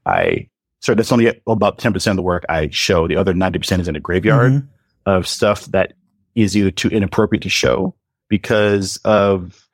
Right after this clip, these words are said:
Speaker 1: you know, it's, it's funny when you try to tell a story sometimes, and you're also trying to use comedy. Sometimes you try to toe the line, but you accidentally fall over to one side or the other.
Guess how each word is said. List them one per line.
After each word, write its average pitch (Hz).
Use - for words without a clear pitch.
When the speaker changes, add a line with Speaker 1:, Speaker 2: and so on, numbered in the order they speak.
Speaker 1:
you 143
know, 151
it's, -
it's -
funny 101
when 101
you 101
try -
to 131
tell 120
a 107
story 90
sometimes, -
and 110
you're 107
also 107
trying 104
to 98
use 92
comedy. 85
Sometimes 101
you 110
try 123
to 101
toe 120
the 107
line, 117
but 101
you 101
accidentally 101
fall 98
over 98
to 101
one 98
side 95
or 95
the 92
other. 107